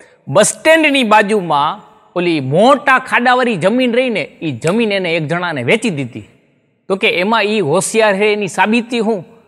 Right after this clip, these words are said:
અરે સાંભળ તો ખરા. ઈ કે પછી ચોમાસામાં હે ને ઈ જમીનના મોટો ખાડો તો એમાં બહુ જાજુ બધું પાણી ભરાણું. એટલે જેને જમીન લીધી હતી ને ઈ ફરિયાદ કરવા હાટુ આની પાસે આવ્યો ને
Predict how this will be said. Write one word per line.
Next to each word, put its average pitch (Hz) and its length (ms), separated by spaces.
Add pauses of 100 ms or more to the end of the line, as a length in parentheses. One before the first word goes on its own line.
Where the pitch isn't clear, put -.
(200)
અરે 156 140
સાંભળ 160 360
તો 190 160
ખરા. 226 580 (440)
ઈ 156 40
કે 180 80
પછી 165 220
ચોમાસામાં 196 640
હે 196 160
ને 220 120
ઈ 175 140
જમીનના 190 420
મોટો 190 280
ખાડો 190 280
તો 220 100
એમાં 185 180
બહુ 185 160
જાજુ 175 280
બધું 170 300
પાણી 170 260
ભરાણું. 139 460 (380)
એટલે 123 220
જેને 165 300
જમીન 196 300
લીધી 185 260
હતી 254 120
ને 240 100
ઈ 190 80
ફરિયાદ 226 400
કરવા 240 300
હાટુ 233 200
આની 240 220
પાસે 254 280
આવ્યો 294 240
ને 226 180